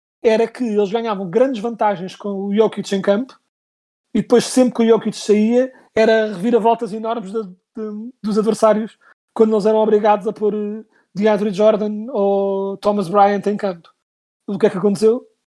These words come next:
Deixaram de pôr nenhum deles. Não há DeAndre Jordan, não há Thomas Bryant, e nos playoffs, quando o Jokic descansa, é o Aaron Gordon que joga a poste, e isso, eh,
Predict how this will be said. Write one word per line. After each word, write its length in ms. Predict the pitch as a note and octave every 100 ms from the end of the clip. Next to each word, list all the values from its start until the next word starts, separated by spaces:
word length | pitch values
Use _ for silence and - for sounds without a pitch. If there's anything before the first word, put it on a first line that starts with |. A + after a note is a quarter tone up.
| _ _ -
Deixaram 340 | G3 G3 F#3+
de 60 | F#3
pôr 140 | F#3+
nenhum 200 | F3 E3+
deles. 360 | D#3+ D3 D3+ - _ _ _ -
Não 140 | F3
há 80 | E3+
DeAndre 280 | F3+ F#3 E3+
Jordan, 300 | G#3 G#3 G#3+
não 200 | G#3+ F#3+
há 80 | F#3
Thomas 240 | G3 G3
Bryant, 400 | F3+ G#3 G#3+ A3+ _ _ _
e 60 | G#3
nos 140 | G3+
playoffs, 440 | - G#3 G#3+ G#3+ -
quando 300 | - A3+ A3
o 60 |
Jokic 280 | G#3 G#3 G#3
descansa, 600 | - - - G#3+ G#3 A#3 _ _
é 100 | -
o 80 | G#3+
Aaron 240 | A3 A3 G#3
Gordon 360 | G#3+ G#3+ G#3+
que 60 | G3+
joga 200 | G3+ G#3
a 40 |
poste, 400 | G#3 A3+ A#3+ _ _ _ _ _ _ _
e 200 | A3 A3
isso, 460 | A3+ - F#3 E3+ F3
eh, 560 | G3 F#3+ F3+ F3 F3